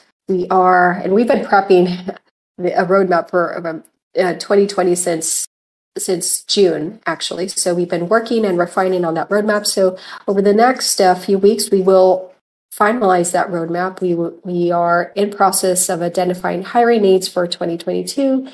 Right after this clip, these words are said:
uh, budgets and all the, the ne-, necessary components.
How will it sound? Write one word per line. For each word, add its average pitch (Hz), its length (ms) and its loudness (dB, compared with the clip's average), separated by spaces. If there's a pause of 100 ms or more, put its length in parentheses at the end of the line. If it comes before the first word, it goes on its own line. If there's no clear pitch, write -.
(300)
uh, 185 400 2
budgets 226 680 2
and 190 420 -2
all 202 340 2
the, 185 480 0
the 208 360 -8
ne-, 226 320 0
necessary 226 500 2
components. 180 840 -4